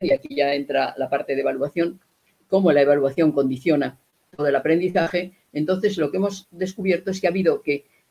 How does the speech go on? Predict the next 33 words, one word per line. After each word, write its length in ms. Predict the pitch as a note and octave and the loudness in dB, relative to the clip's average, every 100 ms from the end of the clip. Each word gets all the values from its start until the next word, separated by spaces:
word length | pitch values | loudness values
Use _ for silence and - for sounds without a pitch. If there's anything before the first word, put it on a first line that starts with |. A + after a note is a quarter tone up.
| - | -12
eh, 100 | D3 | -2
cuando 200 | D#3 D3 | 0 2
nos 140 | C#3+ | -2
cerraron 280 | - F3+ G3+ | -2 -2 0
las 140 | G#3+ | -2
escuelas, 440 | G3+ F#3+ F#3+ G#3 G3+ | -2 -2 0 0 -2
tuvimos 320 | F3+ G#3 G#3 | -4 -4 -2
que 100 | F#3+ | -2
seleccionar 640 | F#3 D#3+ F#3 F3+ A#3+ A#3+ - | 0 -2 -2 0 0 -2 -6
realmente 480 | G3 G#3 A3+ A3 | -4 0 -2 0
lo 80 | G3+ | -2
que 60 | F#3 | -2
son 160 | G#3+ | -6
contenidos 560 | G3 F3+ F3+ A3 A3 - _ _ | -4 -4 -4 -4 -6 -8 _ _
esenciales 540 | E3 F3 E3 A3 G#3+ F#3+ | -8 -4 0 0 0 0
de 100 | D3+ | 0
la 80 | C#3 | 0
educación. 480 | C3+ B2+ A#2+ A2 - _ _ _ - | -2 -10 -8 -10 -14 _ _ _ -6
Hemos 200 | G#3+ A#3+ | 0 2
tenido 300 | A#3+ A3+ G#3 | 2 2 0
que 80 | G3+ | 0
utilizar 380 | G3 F#3 A3 G#3+ | -6 -2 -2 -2
metodologías 760 | F#3 D#3 D3 D3+ G#3+ A3 A3 _ _ _ _ _ - | 0 2 2 0 0 0 -2 _ _ _ _ _ -8
diferentes, 540 | C#3+ C#3 E3 E3+ C#3+ | -4 0 2 2 0
diversificadas. 800 | C#3 B2+ C3 B2+ B2+ C#3 A2+ - _ _ _ _ | -2 -4 -6 -6 0 0 -2 -8 _ _ _ _
Las 260 | D4 F#3 F#3 | 0 2 2
tecnologías 640 | F#3+ F#3+ F#3 F#3+ A#3+ B3 | 0 2 2 2 2 2
se 120 | A3 | 2
han 280 | G#3 A3 A3 _ | 0 -2 -6 _
convertido 720 | G3 F#3 E3+ E3 G3+ G#3+ G#3+ | -2 2 2 0 0 0 0
realmente 460 | - F3 F3+ F#3 F#3+ | -2 0 0 0 0
en 80 | F#3+ | 0
protagonistas, 880 | D#3+ D3 D3 D3+ F#3+ F#3+ G3 G3 | -2 -2 -2 0 0 0 -4 -4